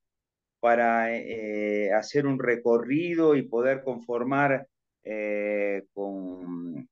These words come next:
con, eh, el equipo, ¿no? que, que re-, que va a representar a, que está representando al Ecuador en este sudamericano. ¿Por qué hago esta referencia?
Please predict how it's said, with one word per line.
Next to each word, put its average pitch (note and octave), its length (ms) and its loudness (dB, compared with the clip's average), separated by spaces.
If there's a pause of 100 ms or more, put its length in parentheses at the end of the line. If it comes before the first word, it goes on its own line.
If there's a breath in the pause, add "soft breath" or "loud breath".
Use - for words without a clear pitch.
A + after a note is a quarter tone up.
(840)
con, A#2 380 -2
eh, G2 600 0
el G#2+ 180 0
equipo, C#3 580 2
¿no? D#3+ 400 2
que, G#2+ 160 -4
que G#2 360 0
re-, A2+ 200 -2 (140)
que A#2 80 -4
va B2+ 100 6
a C3 40 4
representar B2 760 2
a, G#2+ 340 4
que A2 60 0
está C#3 260 2
representando A#2 680 0
al A2+ 80 0
Ecuador A2+ 420 2
en A2 140 -2
este A2 200 -6
sudamericano. G#2 680 0
¿Por D3 180 0
qué G3 140 6
hago E3 200 10
esta C#3 200 4
referencia? C#3+ 680 2